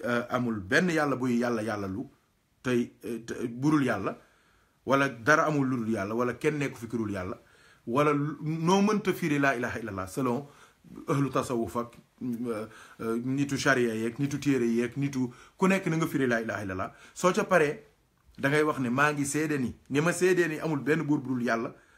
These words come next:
muy laa ilaaha illallah, seede ni Seydina Muhammad Yàllaa ko yónni, maa ngi seede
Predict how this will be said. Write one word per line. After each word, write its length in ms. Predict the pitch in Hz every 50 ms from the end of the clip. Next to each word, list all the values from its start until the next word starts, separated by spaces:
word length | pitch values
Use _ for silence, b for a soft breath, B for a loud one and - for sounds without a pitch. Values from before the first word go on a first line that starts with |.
| B -
muy 100 | 131 135
laa 160 | 135 135 127
ilaaha 240 | 127 127 120 117 120
illallah, 320 | 117 117 113 117 B B B B B B
seede 260 | - - 190 190 180 185
ni 140 | 185 180
Seydina 320 | 151 - 180 147 156 160 151
Muhammad 300 | 151 135 131 143 131 113
Yàllaa 300 | 113 123 147 160 160 160 165
ko 80 | 160
yónni, 280 | 143 135 120 117 - - b b b b b b -
maa 240 | 123 131 139 143 143
ngi 120 | 139 139
seede 320 | 139 - - 156 147 135